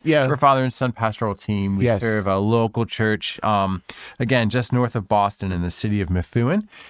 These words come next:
Speaker 2: And, uh, our, our goal with this podcast has always been to give you a, an inside look, uh, into what happens in the pastor's office throughout the week.
Speaker 1: Right.
Speaker 2: Um, I, you know, I, I get this question a lot. I, I was thinking about, um,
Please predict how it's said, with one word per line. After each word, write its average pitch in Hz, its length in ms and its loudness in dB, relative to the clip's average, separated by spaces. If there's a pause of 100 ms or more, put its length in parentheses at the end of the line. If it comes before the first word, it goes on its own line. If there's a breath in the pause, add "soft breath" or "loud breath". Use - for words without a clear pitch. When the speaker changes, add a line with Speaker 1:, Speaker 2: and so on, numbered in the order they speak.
(160 loud breath)
Speaker 2:
And, 117 320 2
uh, 110 540 2
our, 151 640 2
our 156 180 2
goal 123 560 2
with 117 140 0
this 113 160 -2
podcast 107 460 -2
has 107 120 0
always 107 260 0
been 107 200 0
to 101 100 -2
give 95 320 0
you 113 540 2
a, 98 420 0
an 104 140 0
inside 113 420 0
look, 101 400 0
uh, 95 380 -2
into 98 560 -2 (340 loud breath)
what 135 120 0
happens 143 400 -2
in 127 40 2
the 113 60 0
pastor's 95 440 -4
office 90 360 -2
throughout 80 260 -2
the 85 100 -6
week. 82 380 -6
Speaker 1:
Right. 95 240 2
Speaker 2:
Um, 82 140 -8 (600)
I, 110 160 2
you 120 80 2
know, 104 120 2
I, 107 280 2
I 123 140 2
get 156 180 0
this 139 140 -2
question 127 260 0
a - 20 4
lot. 104 140 2
I, 110 160 -2 (420 soft breath)
I - 80 0
was 104 120 0
thinking 135 260 0
about, 104 480 2
um, 92 460 0